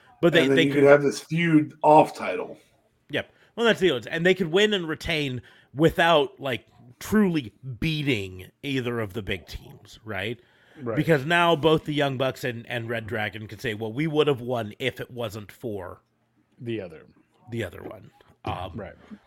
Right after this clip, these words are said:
Speaker 1: they also did, now this is, this is not Revolution directly, but on Being the Elite today, uh, there was a scene where, uh,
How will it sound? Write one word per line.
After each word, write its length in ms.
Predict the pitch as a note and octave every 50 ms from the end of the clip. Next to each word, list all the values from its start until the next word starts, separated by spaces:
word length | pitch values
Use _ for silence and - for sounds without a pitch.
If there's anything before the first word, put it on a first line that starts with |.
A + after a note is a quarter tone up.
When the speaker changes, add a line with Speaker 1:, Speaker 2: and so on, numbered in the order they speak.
| - - A#2
Speaker 1:
they 140 | C3 D#3+ F3+
also 380 | G3+ A3 A#3 G#3 - B3+ A3+ G3
did, 400 | D#3+ C#3+ E3+ E3+ D#3+ D#3+ C#3 C3+
now 120 | C#3 C3
this 220 | C3 C#3 E3+ - -
is, 300 | E3 D3 B2+ A#2 A2 -
this 240 | D3+ C#3+ B2+ - C#3+
is 280 | B2+ A#2+ A#2 A2 G2 F#2+
not 360 | A#2+ C#3 D3 D#3 D#3 C#3+ - - C3+
Revolution 580 | D3 C#3+ B2+ C3 B2+ C3+ C3 B2 - C3+ B2 A2+
directly, 420 | A2 A#2 B2 A#2+ - - - G#2+ G#2+
but 160 | G2 A2 G#2+ -
on 400 | - B2 A#2+ A2+ G#2+ G#2+ G#2+ G2+ - _ _ _ _ _ _ _
Being 240 | C#3+ D#3 D3+ D3 C#3
the 140 | A#2+ C3+ B2+
Elite 480 | B2 A#2+ B2+ B2+ B2 B2 - - - - - _ _
today, 500 | - B2+ A2 G2+ F#2+ F#2 F2 F2+ F2+ - _ _ _ _ _ _ _ _ _ _ _ _ _
uh, 680 | A2 A2 G#2 G2+ F#2+ F#2+ F#2 F2+ F2 E2 E2 - G#2+ - G2 -
there 200 | A#2+ B2+ B2 A2+
was 260 | G#2+ A#2 A2 F2+ A2
a 60 | G#2
scene 400 | - - D3 C#3 A#2 G#2+ G2+ G2+ G2 -
where, 380 | B2+ G#2 F#2+ F#2+ F#2 F#2+ - - _ _ _ _ _ _ _ _ _ _ _ _ _ _ _ _ _ _
uh, 340 | A2+ A#2 G#2+ F#2+ E2 - G1+